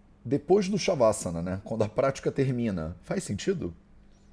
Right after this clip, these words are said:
E eu acho que a nossa prática de meditação, a nossa prática de Dinacharya, ela também, ela começa quando você para de meditar.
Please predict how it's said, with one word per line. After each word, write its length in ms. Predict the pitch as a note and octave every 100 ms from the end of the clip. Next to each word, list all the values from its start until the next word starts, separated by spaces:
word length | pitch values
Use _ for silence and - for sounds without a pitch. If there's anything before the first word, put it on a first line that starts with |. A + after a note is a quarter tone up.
| - - - - - - - - - - -
E 120 | D3+ E3+
eu 160 | E3+
acho 280 | E3+ E3+ E3+
que 240 | - D#3+
a 60 | D#3
nossa 260 | D3 C#3 C#3
prática 500 | - A2+ - - F2+
de 160 | F2
meditação, 800 | F#2 E2+ E2 E2 - A#2 C#3+ G2+
a 40 | F2
nossa 220 | F#2+ F#2
prática 380 | F2 F2+ - E2
de 140 | D#2+
Dinacharya, 920 | F2+ E2 D#2 - A2 D#3 A2+ E2 D#2+ - - - - - -
ela 160 | C3+ D#3
também, 520 | - G3 D3 D3+ D#3+
ela 180 | G2+ G2+
começa 720 | - A#2 A2 C3 - - C#3
quando 260 | - C#3 C#3+
você 320 | C#3+ - D#3
para 400 | D3+ E3+ G3 C#3+
de 100 | F2+
meditar. 480 | F2+ E2 E2+ D2